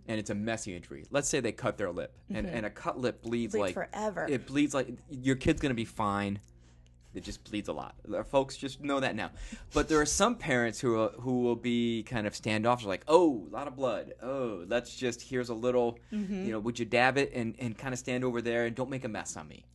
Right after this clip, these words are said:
Speaker 2: Right.
Speaker 1: Let me know when you're okay."
Speaker 2: Yeah.
Speaker 1: And then the others who just will pick up the kid and hold him close, and the blood gets on their shirt, and, and they're like, and they get in a mess.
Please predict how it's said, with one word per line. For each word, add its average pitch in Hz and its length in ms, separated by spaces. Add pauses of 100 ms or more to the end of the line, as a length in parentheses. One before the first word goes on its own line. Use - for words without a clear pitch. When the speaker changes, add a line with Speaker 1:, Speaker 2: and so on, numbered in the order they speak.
Speaker 2:
Right. 190 400
Speaker 1:
Let 110 200
me 147 60
know 139 160
when 131 180
you're 113 180
okay." 90 380 (100)
Speaker 2:
Yeah. 226 260 (240)
Speaker 1:
And 131 120
then 147 120
the 139 140
others 135 400
who 127 120
just 113 220
will 110 80
pick 104 300
up 151 100
the 185 100
kid 123 440
and 87 100
hold 117 240
him 147 120
close, 123 500
and 95 80
the 87 60
blood 110 260
gets 147 180
on 147 220
their 151 140
shirt, 113 600
and, 95 460
and 95 260
they're 104 160
like, 104 240 (320)
and 131 140
they 131 60
get 131 220
in 120 120
a 110 40
mess. - 420